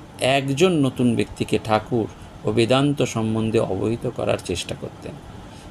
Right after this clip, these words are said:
এবং প্রতি সকালে ধ্যান জপের পর ভক্তরা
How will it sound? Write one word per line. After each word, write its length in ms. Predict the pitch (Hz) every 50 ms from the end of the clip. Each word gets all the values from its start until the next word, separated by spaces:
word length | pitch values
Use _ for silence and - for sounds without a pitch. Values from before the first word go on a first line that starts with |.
| - 127
এবং 100 | 135 131 -
প্রতি 300 | 147 165 160 160 214 196
সকালে 440 | - - 143 135 139 139 135 123 104
ধ্যান 320 | 101 104 107 113 120 127
জপের 280 | 135 143 143 - - - - -
পর 200 | - - 98 95
ভক্তরা 480 | 95 - - - - 123 113 101 90